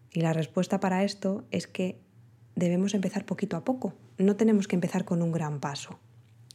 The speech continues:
No necesitamos tener todo resuelto antes de empezar. Solo un pequeño paso en el camino correcto es lo que necesitamos para comenzar a dirigirnos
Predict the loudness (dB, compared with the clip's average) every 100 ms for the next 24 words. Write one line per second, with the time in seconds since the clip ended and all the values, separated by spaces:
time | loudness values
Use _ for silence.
0 | 0 4 6 6 4 2 2 4 2 2
1 | 2 2 2 0 4 6 8 6 2 0
2 | 2 2 0 -4 -2 -2 -2 -2 -4 -4
3 | -4 -6 -6 -8 -10 -20 -20 -20 -20 -6
4 | 2 4 4 0 -2 2 4 4 0 -4
5 | -4 -8 -10 _ _ -6 -4 -4 -2 -2
6 | -2 -4 -4 -4 -6 -4 -2 -2 -2 -4
7 | -6 -6 -8 -4 -2 0 -2 -4 -6 -4
8 | -4 -4 -4 -4 -2 -2 -4 -2 -2 0
9 | -2 -4